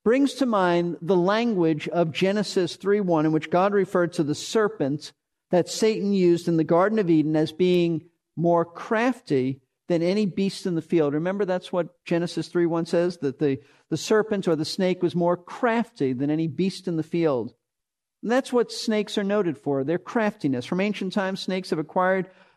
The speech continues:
a reputation as having a certain form of, of wisdom about them in the sense that they are crafty, they are clever, they are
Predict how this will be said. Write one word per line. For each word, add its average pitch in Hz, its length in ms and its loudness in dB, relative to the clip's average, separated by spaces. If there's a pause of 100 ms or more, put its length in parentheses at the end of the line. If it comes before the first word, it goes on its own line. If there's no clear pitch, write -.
a 170 60 2
reputation 190 640 0
as 175 100 -4
having 190 280 -2
a 165 40 -8
certain 214 380 0
form 202 480 0
of, 160 340 2
of 156 360 0 (220)
wisdom 170 960 2
about 185 540 0
them 156 240 0
in 180 80 -2
the 170 80 0
sense 220 360 -2
that 185 120 -4
they 170 140 2
are 147 180 2
crafty, 202 720 0
they 156 160 2
are 143 160 2
clever, 202 500 0
they 156 160 2
are 143 240 0